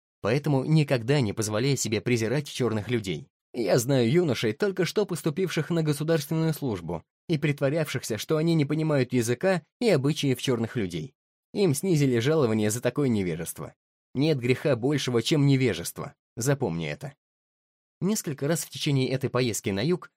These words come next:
тянувшейся целых двадцать четыре часа, посылал полковник за Кимом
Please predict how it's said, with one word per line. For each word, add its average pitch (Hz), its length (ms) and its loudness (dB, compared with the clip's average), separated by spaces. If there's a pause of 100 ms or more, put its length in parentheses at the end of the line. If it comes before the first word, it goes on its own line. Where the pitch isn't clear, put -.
(140)
тянувшейся 131 540 0
целых 123 360 -2
двадцать 113 400 -2
четыре 104 300 -2
часа, 147 420 -2 (260)
посылал 190 380 0
полковник 180 460 0
за 165 120 2
Кимом 92 380 -2